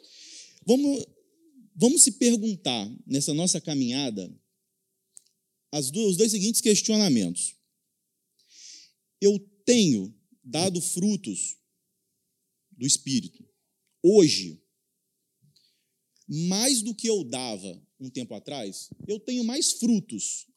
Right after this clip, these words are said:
hoje do que eu tenho, do que eu tinha há um tempo atrás? Os desejos da carne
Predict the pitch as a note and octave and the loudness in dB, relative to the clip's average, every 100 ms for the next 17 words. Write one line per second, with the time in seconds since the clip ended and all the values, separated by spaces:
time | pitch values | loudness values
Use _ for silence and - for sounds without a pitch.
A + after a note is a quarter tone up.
0 | _ F#3 G3+ C3+ G#2+ F#2 F2+ - _ _ | _ 12 12 12 8 2 -2 -12 _ _
1 | _ _ _ _ _ _ _ C3+ E3 D3 | _ _ _ _ _ _ _ -4 0 0
2 | E3 E3 F3 B2 B2 B2+ B2+ - F3 F3+ | 0 -2 0 -2 -2 -2 -2 -2 -2 -2
3 | - A#2+ A2 G#2+ G2 F#2 C3 A2 F2+ - | -2 -6 -4 -6 -4 -4 -2 -2 -2 -6
4 | - _ _ _ _ _ _ _ _ _ | -8 _ _ _ _ _ _ _ _ _
5 | _ _ _ _ _ _ _ _ _ _ | _ _ _ _ _ _ _ _ _ _
6 | - - - - - F3+ F3+ F#3 F#3+ C3+ | -20 -20 -16 -14 -6 2 4 6 6 4
7 | A3 G#3+ G3+ G3 - - _ B2 D3 C#3+ | 4 2 2 -2 -4 -6 _ -8 -8 -8
8 | D3 C#3 B2 G#2+ G2 | -12 -10 -10 -10 -12